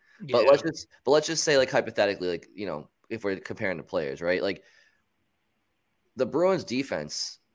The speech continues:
Speaker 1: totally fell apart in the series. Like, their defensive structure was terrible. So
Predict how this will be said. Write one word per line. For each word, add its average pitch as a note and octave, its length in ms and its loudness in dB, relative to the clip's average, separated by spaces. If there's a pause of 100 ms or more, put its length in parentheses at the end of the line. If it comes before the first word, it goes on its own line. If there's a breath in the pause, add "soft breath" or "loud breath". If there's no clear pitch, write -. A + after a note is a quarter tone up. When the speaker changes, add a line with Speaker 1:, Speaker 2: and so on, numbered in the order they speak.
(140)
Speaker 1:
totally C3+ 460 2
fell G2 300 0
apart F2 300 0
in C#2 80 -12
the D2 80 -12
series. A1 580 -10 (220)
Like, G#2 240 -2
their A2 140 2
defensive A#2+ 460 -4
structure G#2+ 360 -2
was F2 140 -4
terrible. D2+ 500 -6
So F2+ 460 2